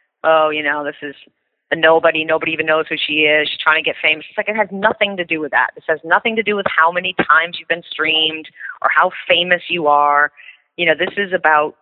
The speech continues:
you know, my copyright that I went through the process of legally copyrighting my <laughs> song at the Library of Congress and getting a registration number and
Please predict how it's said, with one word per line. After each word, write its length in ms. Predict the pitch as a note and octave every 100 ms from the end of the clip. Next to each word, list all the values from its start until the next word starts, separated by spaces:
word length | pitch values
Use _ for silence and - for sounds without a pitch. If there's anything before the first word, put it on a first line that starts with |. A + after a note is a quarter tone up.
| _ -
you 80 |
know, 320 | D#3+ D3 C#3+ - _ -
my 240 | E3 F#3+ -
copyright 640 | G#3 - D#3 C#3 C#3+ C#3+ -
that 100 | D3
I 160 | E3 F3+
went 280 | F3 F3 _ -
through 160 | E3
the 80 | -
process 480 | - D3+ D3+ C3+ C3 C#3
of 220 | C#3 C3
legally 380 | D3 F#3+ F#3 F#3
copyrighting 680 | - D#3 D3+ D3 D3 D3+ D3
my 160 | D3+ - -
<laughs> 120 | -
song 160 | E3
at 60 | D#3
the 80 | D3
Library 340 | D3 C#3+ D3
of 80 | C#3+ D3+
Congress 300 | C#3+ C#3+ -
and 140 | C#3
getting 240 | - E3 F#3
a 80 | E3+
registration 680 | D#3+ D#3+ - D3 D3 D3 C#3+
number 320 | C#3 C#3 C#3+
and 180 | C3+